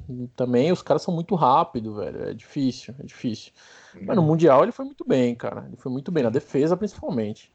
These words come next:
Speaker 1: Muito bem na defesa. No ataque ele foi mais ou menos bem. Na defesa ele foi animal. Eu, eu acho o seguinte: eu acho que o Brasil vai ter que aprender a, e aí tomara que seja esse,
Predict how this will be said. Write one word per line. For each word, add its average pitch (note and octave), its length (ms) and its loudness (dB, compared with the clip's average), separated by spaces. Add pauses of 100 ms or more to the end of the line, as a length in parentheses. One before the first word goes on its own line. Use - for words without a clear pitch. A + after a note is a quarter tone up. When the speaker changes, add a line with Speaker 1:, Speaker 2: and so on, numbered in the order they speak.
(120)
Speaker 1:
Muito C3+ 420 -6
bem A#2 200 0
na A2+ 80 0
defesa. A#2+ 720 -2
No A#2 80 -2
ataque - 360 -10
ele B3 120 -2
foi - 200 0
mais C3 520 -2
ou C#3+ 60 0
menos G#2+ 280 -2
bem. G#2+ 300 -6 (360)
Na B2 60 -6
defesa B2+ 300 2
ele E3 80 4
foi G3+ 160 0
animal. F3 400 4 (360)
Eu, A3 240 6
eu G#3 220 8
acho G#3 320 4
o - 60 -18
seguinte: D3 640 -8 (260)
eu E3 180 0
acho D#3 160 0
que - 60 -16
o G3+ 60 -10
Brasil G#3+ 260 -4
vai G3+ 60 0
ter G3+ 100 -14
que - 80 -4
aprender G3+ 500 -4
a, G3+ 720 -4
e C3+ 220 -2
aí C3 160 2
tomara D#3+ 500 0
que E3 120 -8
seja C#3 320 2
esse, B2 400 -4